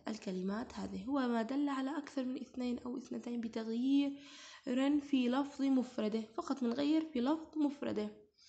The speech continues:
كما ما إله نمط معين جمع التكسير. بعد ما، آه، تكتبها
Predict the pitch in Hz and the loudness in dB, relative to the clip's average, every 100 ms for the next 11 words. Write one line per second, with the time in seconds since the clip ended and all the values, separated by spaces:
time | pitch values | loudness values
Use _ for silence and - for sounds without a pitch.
0 | - - - - _ _ _ - 233 262 | -20 -20 -20 -20 _ _ _ -2 2 4
1 | 285 311 233 226 233 294 320 311 311 262 | 4 6 4 4 4 4 2 2 4 4
2 | 202 208 226 247 311 302 - 190 - - | 2 0 -2 0 -2 -2 -4 -6 -8 -20
3 | _ _ _ _ _ _ _ _ _ _ | _ _ _ _ _ _ _ _ _ _
4 | - - - _ 277 277 262 254 247 247 | -20 -20 -20 _ 0 2 4 2 0 -2
5 | - - - - 220 214 208 202 202 - | -4 -8 -14 -6 -2 0 -2 -4 -6 -10
6 | - - 262 247 254 277 | -8 -4 0 0 -2 -4